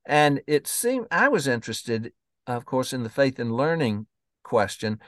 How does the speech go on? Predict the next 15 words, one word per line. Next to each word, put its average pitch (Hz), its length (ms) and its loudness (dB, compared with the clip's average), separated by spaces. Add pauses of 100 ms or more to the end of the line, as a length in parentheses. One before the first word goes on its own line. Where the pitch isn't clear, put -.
(220)
Did 139 160 4
Lewis 190 360 2
have 156 300 -2
any 170 280 -2
influence 131 800 0 (120)
on 117 240 0
his 104 460 -4 (800)
academic 127 540 0 (240)
discipline? 110 800 -2 (640)
We 123 240 -2
know 175 280 2
he 143 100 0
had 127 240 -2
a 107 40 -8
great 139 360 2